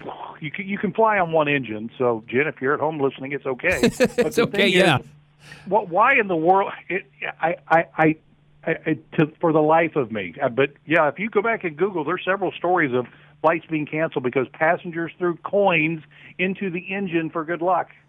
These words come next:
Speaker 2: Wow. <clears throat> Yeah, good luck. All right. Well, Flight eight fifty fun! Check out eight fifty W F T L dot com. Day trade fund dot com, too, to make some money with Jay. And with all that said,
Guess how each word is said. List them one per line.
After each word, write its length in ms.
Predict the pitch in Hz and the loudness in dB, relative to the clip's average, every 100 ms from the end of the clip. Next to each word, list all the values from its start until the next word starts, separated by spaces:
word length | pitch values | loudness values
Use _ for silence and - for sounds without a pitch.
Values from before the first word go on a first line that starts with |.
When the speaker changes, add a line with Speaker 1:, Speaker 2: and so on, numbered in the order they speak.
| _ _ _ _ _ _ _ - | _ _ _ _ _ _ _ -12
Speaker 2:
Wow. 360 | 110 90 - - - - | -8 -8 -10 -14 -10 -2
<clears throat> 200 | 82 - - - - | 0 -2 -6 -18 -14
Yeah, 220 | 110 104 90 | -10 -10 -6
good 160 | 127 120 | -4 0
luck. 300 | 120 107 120 | 0 -2 -2
All 80 | 110 | -2
right. 480 | 117 110 - - - - - - | -2 -4 -8 -12 -18 -20 -14 -2
Well, 300 | 135 131 127 | 0 2 0
Flight 320 | - 156 180 | 0 2 4
eight 140 | 170 147 | 2 2
fifty 320 | 165 147 127 | 2 2 0
fun! 260 | 131 117 | 2 0
Check 180 | 107 143 | 2 2
out 120 | 123 | 2
eight 140 | 123 127 | 2 2
fifty 280 | 143 131 117 | 2 2 0
W 320 | 123 123 120 | 2 2 2
F 100 | 117 | 2
T 140 | 139 | 2
L 100 | 123 | 2
dot 200 | 113 107 | 2 2
com. 260 | - 120 120 - - - - | 2 2 0 -4 -16 -6 2
Day 180 | 254 | 2
trade 300 | - 247 214 | 6 4 6
fund 180 | 240 226 | 4 6
dot 180 | 220 190 | 6 4
com, 260 | 214 220 180 | 6 4 4
too, 180 | 240 | 4
to 40 | 202 | 4
make 140 | 185 | 4
some 140 | 185 180 | 4 4
money 200 | 208 196 | 6 4
with 120 | 160 | 4
Jay. 220 | 165 170 | 6 6
And 320 | 185 151 147 151 | 4 4 4 4
with 80 | |
all 180 | 175 202 | 4 4
that 220 | 175 220 - | 4 4 2
said, 360 | 147 123 127 | 2 2 0